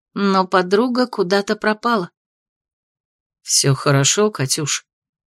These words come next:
Сергей осторожно заправил длинный каштановый локон за маленькое девичье ушко, низко наклонился и шепнул.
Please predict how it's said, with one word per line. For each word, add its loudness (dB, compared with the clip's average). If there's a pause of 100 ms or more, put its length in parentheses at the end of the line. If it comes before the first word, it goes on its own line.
(640)
Сергей 4
осторожно 2
заправил 2
длинный 2
каштановый 0
локон 0
за 2
маленькое 2
девичье 2
ушко, -4 (520)
низко 2
наклонился 2
и 0
шепнул. -4